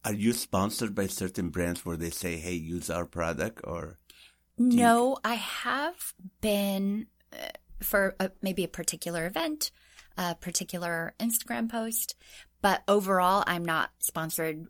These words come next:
Speaker 2: by anybody. I'm freelance hair and makeup artist, and I'm also doing coaching now.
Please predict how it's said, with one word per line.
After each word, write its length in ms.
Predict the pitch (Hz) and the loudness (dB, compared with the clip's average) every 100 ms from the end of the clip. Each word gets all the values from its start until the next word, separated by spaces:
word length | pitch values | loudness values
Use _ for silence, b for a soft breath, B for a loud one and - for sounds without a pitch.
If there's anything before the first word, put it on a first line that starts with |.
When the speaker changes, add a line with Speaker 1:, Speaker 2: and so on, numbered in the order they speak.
| - | -4
Speaker 2:
by 280 | 156 143 - | -2 -2 -4
anybody. 440 | 165 165 165 160 165 | -6 -4 -4 -4 -4
I'm 300 | 160 160 165 | -4 -6 -8
freelance 680 | - - 175 170 170 - - - | -6 -4 -4 -4 -6 -4 -6 -6
hair 160 | 165 | -6
and 100 | 160 | -6
makeup 300 | 160 160 160 | -6 -8 -8
artist, 460 | 151 185 262 - - b b b b - | -8 -6 -6 -6 -8 b b b b -10
and 460 | 175 170 156 156 156 | -6 -4 -4 -4 -4
I'm 120 | 165 160 | -4 -6
also 380 | 160 - 160 | -4 -2 -2
doing 340 | 160 - 160 165 | -4 -6 -6 -8
coaching 440 | - 170 - 165 | -8 -8 -6 -6
now. 240 | 160 147 | -6 -6